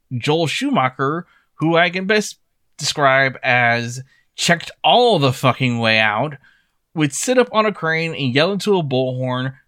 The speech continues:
"Remember, everyone, this is a cartoon." <sighs> Part of that probably had something to do with the toy company being heavily involved in the project.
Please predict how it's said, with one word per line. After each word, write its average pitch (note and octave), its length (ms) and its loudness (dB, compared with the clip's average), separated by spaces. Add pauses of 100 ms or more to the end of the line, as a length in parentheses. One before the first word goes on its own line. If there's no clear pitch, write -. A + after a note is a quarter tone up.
(120)
"Remember, F#3+ 520 4
everyone, B2+ 600 0 (160)
this F#3 320 0
is C4+ 120 0
a B3 80 4
cartoon." F#3 840 2 (920)
<sighs> - 1000 -18
Part B3+ 260 0
of A3+ 100 0
that A3 260 4
probably F3+ 340 0
had E3+ 220 2
something D3+ 380 -8
to C3 60 -6
do A#2 120 -4
with A#2+ 120 -10
the C#3 60 -6
toy B3 320 -2
company D#3 560 -4 (260)
being C#3 280 -4
heavily C#3 800 -2
involved B2+ 680 0
in B2+ 140 -8
the A#2+ 80 -4
project. G#2+ 720 -2